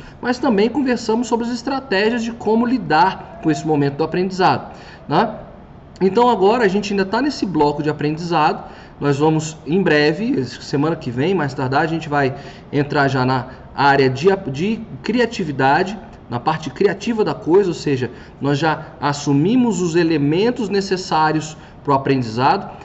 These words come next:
agora nós temos repertório suficiente pra entregar uma nova resposta, né? Uma inovação, algo diferente. Então, essa é a segunda fase, pra gente chegar, então, na tal da maestria que a gente tá, que a gente vem buscando, que é isso, é a nossa jo-, essa é a nossa jornada aqui no Live Class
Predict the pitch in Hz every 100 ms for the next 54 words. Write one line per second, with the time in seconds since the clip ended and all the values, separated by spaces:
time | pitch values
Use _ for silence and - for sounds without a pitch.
0 | - 156 165 175 175 180 175 160 175 170
1 | - 165 165 - - - 151 151 165 -
2 | - - 147 151 156 143 147 147 147 147
3 | 139 127 - 120 110 - 90 - - -
4 | 107 131 143 - 120 127 135 143 143 -
5 | 139 120 - - 120 131 131 135 147 139
6 | 131 117 - - - - 123 139 - -
7 | 117 123 139 131 135 147 196 - 170 202
8 | - - - - 170 175 190 - 214 170
9 | 170 170 156 156 156 - - 180 180 147
10 | 151 165 175 - 131 131 139 147 147 156
11 | 156 - - 143 160 147 147 165 180 -
12 | - 139 120 - - 180 151 156 - -
13 | - - 143 147 147 143 131 165 208 -
14 | 160 147 147 147 135 135 135 131 139 131
15 | 135 - 139 143